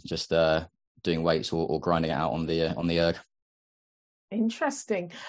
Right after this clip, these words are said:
Speaker 2: Um, I interviewed Matt Garman just literally a couple of episodes a-, ago, who also, um, met, uh, went across the Atlantic as, as well. And there's lots of lessons,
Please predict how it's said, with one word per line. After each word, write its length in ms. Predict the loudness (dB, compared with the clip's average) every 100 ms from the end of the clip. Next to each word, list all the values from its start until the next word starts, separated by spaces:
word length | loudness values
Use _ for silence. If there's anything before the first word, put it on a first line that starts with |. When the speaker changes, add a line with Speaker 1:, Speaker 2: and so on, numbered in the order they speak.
| 2
Speaker 2:
Um, 300 | 4 4 4
I 160 | 4 4
interviewed 840 | 4 4 4 2 0 2 2 2
Matt 200 | 2 0 -2 _ _ _ _ 4
Garman 640 | 6 8 6 0 -4 -12 -8 0
just 260 | 0 0 _ -18 0
literally 460 | 4 4 2 2 2
a 40 |
couple 300 | 2 -4 -2
of 100 | 0
episodes 680 | 0 -2 -8 -2 0 0 -6
a-, 200 | -4 -4 0
ago, 560 | 2 4 4 2 -4 -10 -6
who 280 | 0 0 0
also, 600 | -2 -2 -2 -2 -4 -4 -10 -20 -20 -8 2
um, 680 | 4 4 2 -2 -10 -12 -16 -8
met, 340 | -2 -2 -4 _
uh, 300 | -4 0 -2 -2
went 220 | 0 0
across 340 | -2 -4 -6 -4
the 200 | -4 -4
Atlantic 600 | -4 -4 -4 -8 -10 -8
as, 220 | -8 -8 -8 -6
as 160 | -2
well. 260 | 2 4 2
And 240 | -2 -6 -14 -20 -14 0
there's 220 | 0 4
lots 320 | 4 4 0
of 140 | -2
lessons, 640 | 0 0 0 -4 -6 -6 -10